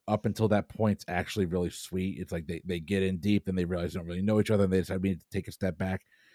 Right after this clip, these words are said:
and get to know each other. And when they get to that point is when she dies. So it's very lovely. It's a, it's very, it's a very lovely arc,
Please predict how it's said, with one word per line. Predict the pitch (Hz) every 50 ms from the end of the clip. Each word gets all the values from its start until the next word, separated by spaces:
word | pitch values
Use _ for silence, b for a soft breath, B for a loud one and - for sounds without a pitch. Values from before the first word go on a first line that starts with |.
| _ _ _ -
and | - 120 113 98
get | 110 135 123 -
to | 110
know | 92 90 87 82 80
each | 82 -
other. | 90 85 80 87
And | 87 90
when | 95 95 95
they | 95 85
get | - 107 -
to | -
that | 104 101 95 -
point | - 104 107 95 87
is | 80 82
when | 90 80 -
she | - 92
dies. | 80 - 71 57 50 50 - - - - _ _ _ _ _ _ _ _ _ _ _ _
So | - 104
it's | 98 80
very | 80 98 113 110 104 95
lovely. | 90 87 80 71 78 80 - _ _ _ _ _ _ _ _ _ -
It's | 127 123 113
a, | 131 131 - 127
it's | 123 101
very, | 113 139 135 127 117
it's | 113 -
a | 131
very | 104 104 131 127 123
lovely | 113 101 95 104 110 110 95 98 101 104 101 101 - _ _ _ _ _ _ _ _
arc, | - 92 98 113 135 131 - - - -